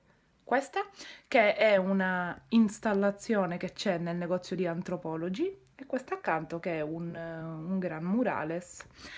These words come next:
ehm, che c'è, ah, che c'è a Brick Lane. E che poi ho visto che lo stesso l'ha fotografato,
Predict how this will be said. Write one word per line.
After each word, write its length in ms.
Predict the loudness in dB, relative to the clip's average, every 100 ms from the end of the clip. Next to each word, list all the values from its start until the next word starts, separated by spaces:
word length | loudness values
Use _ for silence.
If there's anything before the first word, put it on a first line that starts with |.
| -16 -16 -4 4
ehm, 720 | 4 4 0 -10 -10 -12 -2
che 180 | -2 -2
c'è, 400 | -4 -2 -2 -2 -6 -8 _ -20 -20 -20 _ _ _ _ -20 _ -16 -16 -18 -20
ah, 680 | -16 -14 -14 -12 -12 -16 -20 _ _ -20 -20 -20 -4
che 140 | -2
c'è 300 | 0 0 -2 0
a 140 | -2
Brick 360 | -2 -8 -10 -4
Lane. 360 | -2 -2 -4 _ _ _ _ _ -4 -2
E 60 |
che 120 | 0 0
poi 160 | 0
ho 40 | 0
visto 300 | -4 -4 -4
che 100 | -2
lo 120 | -4
stesso 360 | -4 -4 -2
l'ha 80 | -4
fotografato, 760 | -4 -6 -6 -6 -4 -6 -8